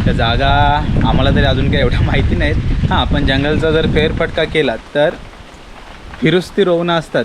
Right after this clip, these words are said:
ती पण आपल्याला मिळतात. तर मी आणि बंटी आता चाललो आहे just फेरफटका करण्यासाठी. इथेच आमच्या इथे तिलकट करून एक जागा आहे,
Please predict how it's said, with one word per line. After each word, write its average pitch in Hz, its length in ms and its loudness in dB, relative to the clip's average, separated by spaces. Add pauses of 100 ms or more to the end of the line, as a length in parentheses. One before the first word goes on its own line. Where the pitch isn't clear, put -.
(120)
ती 143 80 -4
पण 151 140 -2
आपल्याला 139 320 -2
मिळतात. 143 360 0
तर 131 440 -2
मी 139 140 -2
आणि 156 160 0
बंटी 147 300 -2
आता 156 180 -2
चाललो 151 240 0
आहे 160 140 0
just 196 180 -4
फेरफटका 185 460 0
करण्यासाठी. 156 500 -2 (440)
इथेच 175 280 0
आमच्या 156 260 2
इथे 165 220 0
तिलकट 160 440 0
करून 170 280 0
एक 165 100 -4
जागा 143 260 0
आहे, 143 140 -2